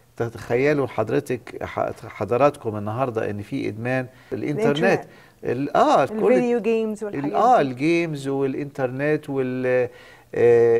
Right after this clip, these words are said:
Speaker 1: التشات رومز وماي سبيس وفيسبوك والحاجات دي، العيال النهاردة مخهم كله ضايع ساعات طويلة، ودي نقطة يمكن نتكلم عليها بالتفصيل شوية. كل دي جوانب إدمانية.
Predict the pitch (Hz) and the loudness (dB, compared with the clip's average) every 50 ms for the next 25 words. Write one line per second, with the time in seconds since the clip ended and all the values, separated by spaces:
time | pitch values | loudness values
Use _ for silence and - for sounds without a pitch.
0 | 117 117 113 107 113 110 107 107 113 113 107 - - - 156 156 143 151 - 139 | 2 -2 -4 -6 -6 -4 -4 -2 -2 -2 -4 -6 -6 -2 0 0 0 -2 -2 0
1 | 147 156 160 165 165 160 156 151 143 135 120 113 - - _ _ - - - _ | 2 4 4 4 4 2 0 -2 -4 -6 -10 -12 -14 -18 _ _ -20 -20 -20 _
2 | _ _ - 110 110 113 131 147 147 143 139 - - _ 147 147 151 151 156 156 | _ _ -6 -4 -4 0 2 2 2 2 0 -4 -6 _ 2 4 4 6 4 4
3 | 151 151 143 147 - 120 113 117 117 113 113 113 - - 156 151 131 127 127 131 | 4 2 0 -4 -10 -6 -2 2 2 2 2 2 0 -2 -2 -2 -2 -4 -2 0
4 | 151 156 151 - 131 123 117 - - 135 143 160 147 131 143 135 - 135 117 110 | 0 0 0 -2 -6 -6 -6 -6 -6 -2 0 0 0 0 -4 -4 -4 -6 -6 -6
5 | 101 117 160 208 214 185 143 131 120 117 131 156 160 151 139 147 143 139 - - | -4 -2 -2 -2 -2 -2 -4 -6 -6 -2 -2 -2 -2 0 -2 -2 -4 -4 -8 -18
6 | - _ _ _ _ 110 113 - - - 170 175 165 147 135 117 - - 175 180 | -20 _ _ _ _ -6 -6 -4 -2 -2 0 0 0 0 -4 -6 -4 0 2 2
7 | 180 156 143 135 - 156 160 147 127 - - - 127 113 135 156 160 160 - - | 2 2 0 0 0 0 0 0 -2 -4 -6 -4 -2 0 0 -2 -2 -4 -6 -4
8 | 127 123 131 147 170 180 180 175 160 160 156 156 - - - _ _ _ 113 110 | -4 -2 0 -2 -2 0 0 0 0 0 0 -2 -8 -20 -20 _ _ _ -6 -6
9 | 127 131 139 135 131 - 131 131 127 - 120 113 117 - - 147 147 139 131 120 | -2 -2 -2 -2 -2 -2 -4 -4 -4 -8 -10 -10 -10 -6 -4 -2 -2 -2 -2 -2
10 | 117 127 143 143 123 123 - - - 127 117 - - - 165 147 - - - 180 | -2 -2 -2 -2 -4 -6 -10 -6 -8 -8 -8 -8 -10 -10 -10 -10 -10 -8 -6 -6
11 | 196 170 - - - _ _ - _ - - _ _ _ _ _ - 269 302 269 | -6 -6 -8 -12 -20 _ _ -20 _ -20 -20 _ _ _ _ _ -2 -2 0 0
12 | 220 196 202 226 214 190 185 190 208 214 202 185 160 - 131 139 139 143 143 147 | 0 -2 -2 -4 -2 0 2 4 4 2 2 0 -2 -2 -4 -4 -4 -2 -4 -2
13 | 147 151 151 143 127 117 | -2 -2 -4 -4 -6 -8